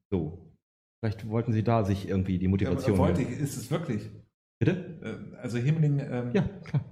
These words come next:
Speaker 1: Ist,
Speaker 2: Hm.
Speaker 1: äh, sind, äh, zwar jetzt, glaub ich, nur im Mittelfeld gelandet in der abgeschlossenen Bundesliga-Saison,
Speaker 2: Hm.
Speaker 1: aber, äh, vielleicht wollen sich die Hemelinger, äh, ihre Segelkumpanen als Vorbild nehmen. Nein, jetzt mal ernsthaft. Also ich finde
Speaker 2: Ja.
Speaker 1: gut, dass sie sich motivieren.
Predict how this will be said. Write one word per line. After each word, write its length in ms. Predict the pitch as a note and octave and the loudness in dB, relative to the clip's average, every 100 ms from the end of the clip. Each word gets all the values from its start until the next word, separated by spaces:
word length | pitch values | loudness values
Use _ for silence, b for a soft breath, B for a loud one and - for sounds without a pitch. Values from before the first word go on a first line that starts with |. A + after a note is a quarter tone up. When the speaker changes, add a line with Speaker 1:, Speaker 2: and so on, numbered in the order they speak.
| - | -12
Speaker 1:
Ist, 240 | - - - | -12 -10 0
Speaker 2:
Hm. 80 | |
Speaker 1:
äh, 200 | B2 A2 - B B B - | 2 2 -2 B B B 0
sind, 220 | B2+ C3 | 0 2
äh, 220 | A#2 A#2+ | 0 0
zwar 220 | A#2 B2 A2+ | 0 2 2
jetzt, 100 | - | 2
glaub 140 | A#2 | 4
ich, 40 | |
nur 120 | A#2+ A#2 | 6 6
im 40 | |
Mittelfeld 340 | D3 D#3+ E3 | 4 4 2
gelandet 380 | D#3+ D3 D#3 D#3 | 4 4 4 2
in 80 | C#3+ | 2
der 120 | C3+ | 2
abgeschlossenen 540 | C3 - B2 C3+ C#3 A#2+ | -2 -4 -2 0 2 2
Bundesliga-Saison, 720 | C3+ B2+ C3 B2 G2+ - C3 | 2 2 2 4 4 2 0
Speaker 2:
Hm. 40 | |
Speaker 1:
aber, 460 | - A2+ A2+ A2 B B B B _ _ | 2 4 4 2 B B B B _ _
äh, 220 | A2 G2+ | 2 2
vielleicht 520 | G2+ A#2 A#2 A#2 A2 | 2 2 2 0 0
wollen 420 | A2 D3 F#3 F3 C#3 | 2 2 2 2 2
sich 240 | D3+ - | 0 2
die 100 | D3+ | 2
Hemelinger, 640 | C3 D3+ D3 D3+ C#3+ C#3+ C3+ | 4 4 4 4 4 2 4
äh, 380 | C3+ C3 B2+ | 4 4 2
ihre 460 | B2 B2 B2 A#2+ B2 | 2 2 2 2 -2
Segelkumpanen 1000 | G#2+ G2+ D3+ D3 C3+ C#3+ B2+ B2+ B2 B2+ | 2 2 4 4 4 2 2 2 2 0
als 140 | A#2+ | -2
Vorbild 380 | - C#3+ G2+ - | -4 0 0 2
nehmen. 180 | E2 D#2 B - | 0 -2 B 2
Nein, 120 | B2 | 4
jetzt 120 | C#3 | 6
mal 120 | C3 | 4
ernsthaft. 480 | B2+ D#3 D#3 F#2+ - | 4 2 2 -2 -2
Also 100 | G#2 | -2
ich 80 | A2+ | 0
finde 200 | D#3 A2 | 2 4
Speaker 2:
Ja. 40 | |
Speaker 1:
gut, 260 | D3 F3+ A#2 | 2 2 0
dass 120 | C3 | 2
sie 80 | C#3 | 2
sich 200 | A2+ B2+ | 2 2
motivieren. 680 | C3+ C3 G#2+ B2+ F#3+ G3+ | 2 4 4 4 2 -2